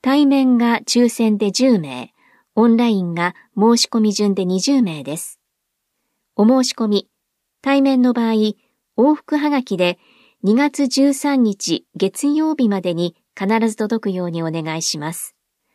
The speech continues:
申し込みフォームの場合は、墨字盤三面掲載の申し込みフォームから二月十五日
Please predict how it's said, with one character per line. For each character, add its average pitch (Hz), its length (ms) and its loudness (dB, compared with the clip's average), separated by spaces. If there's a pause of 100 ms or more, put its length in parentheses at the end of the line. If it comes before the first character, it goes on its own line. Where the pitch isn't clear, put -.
(540)
申 277 160 4
し - 80 -2
込 320 120 -2
み 311 120 2
フ 320 140 -2
ォ - 20 2
ー - 40 2
ム 294 100 2
の 226 140 2
場 196 140 -2
合 190 160 -2
は、 185 200 -2 (200)
墨 233 360 2
字 233 140 -2
盤 214 260 -2
三 247 320 0
面 247 220 2
掲 220 260 -2
載 214 320 -2
の 190 180 -4
申 226 240 -2
し - 60 -8
込 247 120 -2
み 240 120 2
フ 240 140 -2
ォ 240 40 0
ー - 20 0
ム 202 120 0
か 175 160 -8
ら 170 200 -4 (420)
二 190 120 2
月 277 360 0
十 294 280 2
五 240 140 0
日 202 460 -2